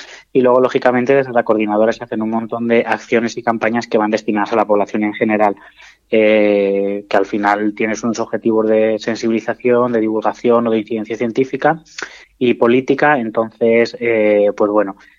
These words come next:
quizás otras acciones sí que puedan ir más enfocadas a un ámbito de población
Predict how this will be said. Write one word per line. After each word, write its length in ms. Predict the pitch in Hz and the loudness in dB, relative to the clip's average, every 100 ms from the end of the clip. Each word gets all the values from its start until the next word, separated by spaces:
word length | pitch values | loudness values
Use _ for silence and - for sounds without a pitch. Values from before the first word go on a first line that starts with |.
| _ _ - | _ _ -4
quizás 460 | 120 - 117 113 | -4 0 2 2
otras 340 | 127 120 127 127 | 0 0 0 -2
acciones 380 | 123 131 123 | -2 -2 -2
sí 80 | 120 | -4
que 100 | 120 | -6
puedan 220 | 113 117 | -2 0
ir 80 | 113 | 2
más 220 | 113 110 | 0 -2
enfocadas 580 | 120 117 113 113 117 113 | -4 -6 0 2 2 2
a 60 | 113 | 0
un 100 | 107 | 0
ámbito 340 | 107 110 113 | 0 -2 0
de 340 | 110 107 110 107 | 2 4 2 2
población 920 | 113 104 - 107 104 101 104 104 | 0 -2 0 2 2 2 2 0